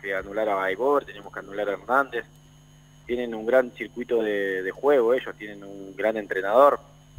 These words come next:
tienen jugadores de jerarquía, de, de nivel de selección. Eh,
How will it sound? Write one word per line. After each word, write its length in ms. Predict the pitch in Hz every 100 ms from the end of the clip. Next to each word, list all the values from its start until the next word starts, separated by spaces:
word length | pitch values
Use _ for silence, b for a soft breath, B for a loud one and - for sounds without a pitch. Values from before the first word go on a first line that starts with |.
| - - -
tienen 200 | 101 95
jugadores 380 | 95 101 104
de 100 | 92 -
jerarquía, 520 | 92 90 101 131 113
de, 300 | 95 87 85
de 100 | 90
nivel 220 | 92 101
de 80 | 90
selección. 500 | 92 92 - 139 151 - B B B B - -
Eh, 420 | 90 85 78